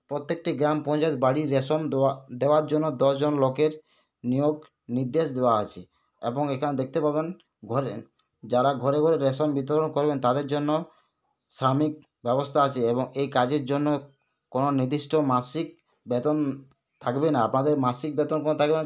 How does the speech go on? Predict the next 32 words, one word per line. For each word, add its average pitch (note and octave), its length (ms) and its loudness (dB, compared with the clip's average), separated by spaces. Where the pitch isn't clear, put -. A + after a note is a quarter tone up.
তবে C#3+ 200 2
প্রত্যেক C#3 360 -2
দিন, D#3 140 -2
প্রত্যেক C3 280 0
দিন E3 100 -2
কাজ C#3+ 160 2
ব্যক্তিতে C#3+ 500 -4
রাজ্যে B2+ 320 4
জানিয়েছেন C#3 460 0
যে D3+ 80 0
প্রত-, C3+ 340 -8
এটি C3 260 -4
তিনশো C#3 260 0
ছিয়া-, C#3 440 2
ছিয়াশি C3 380 0
টাকা D3 220 4
হবে। G2+ 180 -2
আপনারা D3 320 2
যারা D#3+ 220 2
প্রত্যেক C#3 300 -2
দিন D#3+ 160 -6
যে D#3 120 0
মজুরি C3+ 340 2
করবেন E3 320 2
সেই D#3 200 2
মজুরি C#3 280 2
তিনশো C#3+ 300 -2
ছিয়াত্তর C#3+ 380 0
টাকা C#3+ 180 4
আপনাদেরকে D3 420 0
দেওয়া C3+ 200 4
হবে। G#2 180 0